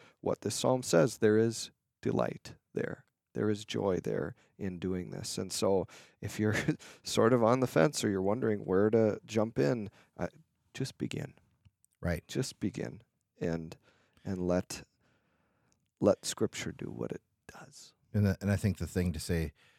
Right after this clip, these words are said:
Speaker 2: that delight's not always fun.
Speaker 1: Hmm. Yeah.
Speaker 2: You know, the Word of God, uh, is like a mirror. As we read it,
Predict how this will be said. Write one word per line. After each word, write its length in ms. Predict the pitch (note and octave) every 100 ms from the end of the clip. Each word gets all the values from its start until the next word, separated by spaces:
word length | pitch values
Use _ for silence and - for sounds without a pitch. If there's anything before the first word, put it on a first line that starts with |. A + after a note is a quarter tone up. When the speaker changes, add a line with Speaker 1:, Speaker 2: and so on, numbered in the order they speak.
| _ -
Speaker 2:
that 140 | F2
delight's 340 | F2 E2+ -
not 160 | F2+ E2
always 240 | D#2+ D#2
fun. 420 | - - D2 A#1+ - _ _ _ _ -
Speaker 1:
Hmm. 80 | G2 - _ _ _ _ _ _ _ _ _ _ _ _ _ _ _ _ -
Yeah. 160 | F#2+ A2+ _ _ _ _ _ _ _ _ _ _ _ _ _ -
Speaker 2:
You 100 | F2+
know, 100 | D#2+
the 100 | E2+
Word 220 | F2+ G2+
of 120 | D#2
God, 420 | F#2 F2+ E2+ D#2 - _ _ _ _ _ _ _ _ _ F#2
uh, 60 | D#2+ - _ - _ _ _ -
is 200 | F2+ E2+
like 220 | E2+ -
a 40 |
mirror. 500 | D#2+ F2 G2 C#2+ - - _ _ _
As 180 | D#2+ D#2
we 180 | D#2 E2+
read 280 | D#2 D#2 E2+
it, 180 | E2+